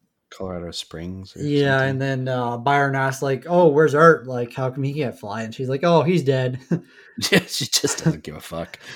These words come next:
Speaker 2: And he gets killed by a flying saucer, who I assume shot his building because it looked like a flying saucer.
Speaker 1: Yeah, true.
Speaker 2: That's what I thought, at
Speaker 1: Mm.
Speaker 2: least.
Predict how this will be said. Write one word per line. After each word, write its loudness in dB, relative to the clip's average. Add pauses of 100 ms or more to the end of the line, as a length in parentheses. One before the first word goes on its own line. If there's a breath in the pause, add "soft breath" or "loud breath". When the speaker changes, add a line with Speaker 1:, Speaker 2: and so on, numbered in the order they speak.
(400 loud breath)
Speaker 2:
And 2
he 4
gets 6
killed 8
by 4
a 2
flying 0
saucer, -2
who -2
I 2
assume -2 (420)
shot 4
his 6 (200)
building 8
because -2
it -2
looked 0
like -4
a -12
flying -14
saucer. -18 (1300)
Speaker 1:
Yeah, 4 (200)
true. -6 (1700)
Speaker 2:
That's -8
what -8
I -12
thought, -16
at -12
Speaker 1:
Mm. -10
Speaker 2:
least. -20